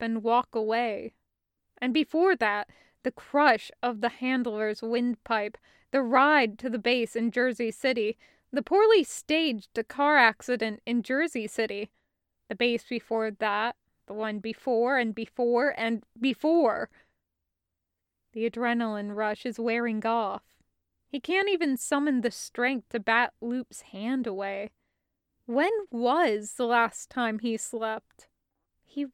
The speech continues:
wants to sleep, but nothing about the situation says safe. And suddenly, he misses Loop's quiet bedroom.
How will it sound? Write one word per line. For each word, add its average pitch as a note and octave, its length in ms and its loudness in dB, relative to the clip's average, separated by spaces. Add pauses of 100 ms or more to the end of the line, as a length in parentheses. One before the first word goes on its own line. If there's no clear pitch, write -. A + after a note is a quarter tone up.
(100)
wants A#3+ 600 -4 (100)
to B3+ 80 -4
sleep, A3+ 500 -4 (300)
but C4+ 180 -2
nothing E4+ 380 2
about D#4 300 4
the D#4 80 0
situation C#4+ 720 0
says B3 320 2 (240)
safe. - 680 0 (540)
And A#3+ 160 -6
suddenly, A#3 720 -2 (320)
he C#4 140 -2
misses C#4 440 0
Loop's B3 640 -4 (240)
quiet C4 460 -2 (120)
bedroom. G#3+ 640 -6